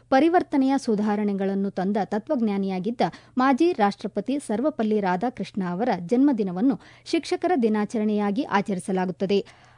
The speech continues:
ಅವರ ಜನ್ಮದಿನದಂದು ಶಿಕ್ಷಕರಾಗಿ ಅತ್ಯುತ್ತಮ ಸೇವೆ ಸಲ್ಲಿಸಿದ, ದೇಶಾದ್ಯಂತದ ನಲವತ್ತೈದು ಶಿಕ್ಷಕರಿಗೆ ನಾಳೆ ರಾಷ್ಟ್ರಪತಿ ದ್ರೌಪದಿ ಮುರ್ಮು ಅವರು ಪ್ರಶಸ್ತಿ ನೀಡಿ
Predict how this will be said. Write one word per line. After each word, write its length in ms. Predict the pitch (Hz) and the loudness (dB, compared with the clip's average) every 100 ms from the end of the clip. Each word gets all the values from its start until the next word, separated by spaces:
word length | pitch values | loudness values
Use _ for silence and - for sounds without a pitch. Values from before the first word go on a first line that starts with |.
| - | 0
ಅವರ 260 | 254 302 349 | 4 6 6
ಜನ್ಮದಿನದಂದು 840 | 277 240 240 233 233 220 233 240 330 | 6 4 4 2 0 0 0 0 -4
ಶಿಕ್ಷಕರಾಗಿ 800 | - 220 - 220 220 214 208 269 | -2 -4 -2 -4 -2 -2 -2 -2
ಅತ್ಯುತ್ತಮ 560 | - - 320 302 240 214 | -4 -4 -4 0 0 0
ಸೇವೆ 200 | 202 202 | -2 -2
ಸಲ್ಲಿಸಿದ, 420 | 202 185 185 285 254 170 - - - 240 | -2 -4 -4 0 0 -2 -8 -14 -2 4
ದೇಶಾದ್ಯಂತದ 680 | 277 330 311 240 269 269 294 | 4 4 0 2 2 2 2
ನಲವತ್ತೈದು 640 | 285 202 202 226 247 285 | 2 2 0 0 -2 -2
ಶಿಕ್ಷಕರಿಗೆ 680 | - 214 - 202 233 233 170 - _ 269 | -2 -6 -6 -4 -2 -2 -4 -6 _ 4
ನಾಳೆ 400 | 294 311 330 320 | 6 6 4 4
ರಾಷ್ಟ್ರಪತಿ 640 | 214 214 277 285 320 247 | 2 2 -2 -2 -2 0
ದ್ರೌಪದಿ 380 | 196 180 247 294 | -2 0 2 2
ಮುರ್ಮು 320 | 208 190 190 | 2 0 -2
ಅವರು 280 | 185 262 160 - - | 0 0 -2 -6 0
ಪ್ರಶಸ್ತಿ 500 | 262 - 381 - 226 | 0 2 -2 0 0
ನೀಡಿ 380 | 208 220 175 | 2 0 -2